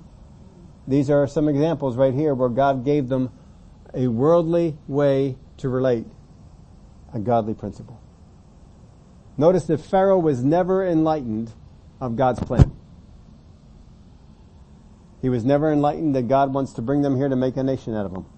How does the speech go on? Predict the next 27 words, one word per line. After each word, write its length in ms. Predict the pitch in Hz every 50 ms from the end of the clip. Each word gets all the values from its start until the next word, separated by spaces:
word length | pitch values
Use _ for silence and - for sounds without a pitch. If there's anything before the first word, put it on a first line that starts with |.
| - - - - - - - - - - - - - - - - - - - - - - - - - - - - - - - - - - - - - - - - - -
He 60 | -
was 140 | 123 120 107
never 300 | 113 123 135 139 131 135
told 500 | 135 - 151 160 160 156 151 147 143 131 - - - - - - - - - - - -
the 60 | 123
things 360 | - - 156 156 151 139 120
that 100 | 131 131
Jacob 460 | 110 - 143 143 139 - 120 95 95 - - - - - - - - - -
had 120 | - 123 104
heard 360 | 101 120 120 117 113 107 101 - - - - - - - - - - - - - - - - - - - -
in 100 | 127 120
the 80 | 120 113
dream 240 | 110 120 123 123
that 120 | 120 113 104
he 180 | 113 117 110
had. 240 | 104 101 92 90 98 - - - - - - - - - - - - - - - - -
And 100 | 117 110
he 60 | 107
sure 240 | 101 - - 147 143
didn't 220 | 131 131 120 -
hear 220 | 113 120 139 135 127
the 100 | 113 104
things 220 | 104 135 135 117
that 100 | 107 95
Joseph 400 | 92 131 135 131 - - 117 98
was 180 | 104 110 98 87
revealed, 400 | 101 95 95 110 107 101 87